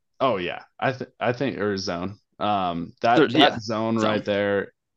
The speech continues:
Speaker 1: is probably my favorite throwing, uh, favorite throwing Zone, uh, when it comes to which run.
Speaker 2: What about
Speaker 1: So.
Speaker 2: these? These are the twenty nineteens.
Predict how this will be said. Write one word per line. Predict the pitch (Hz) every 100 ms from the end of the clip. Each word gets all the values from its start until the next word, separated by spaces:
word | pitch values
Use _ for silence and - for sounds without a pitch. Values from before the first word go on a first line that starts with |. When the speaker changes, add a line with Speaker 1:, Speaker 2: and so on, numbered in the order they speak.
| _ _ _ 113
Speaker 1:
is | 107
probably | - 104 110 110
my | 107 95
favorite | - 90 85 -
throwing, | 95 90 87 85 85 87 _
uh, | 92 85 82 80 101 - _ _ _ _ _ -
favorite | 151 127
throwing | 123 107 95
Zone, | 95 95 90 90 92 - -
uh, | 95 92
when | 92
it | 87
comes | - 87 -
to | 90 90 -
which | - -
run. | 98 95 98 - _ _
Speaker 2:
What | 143
about | 131 120
Speaker 1:
So. |
Speaker 2:
these? | 135 107 - - _ _ _ _ _ -
These | 120 120
are | 120
the | 117
twenty | - 123 113
nineteens. | 104 92 - - 85 82 -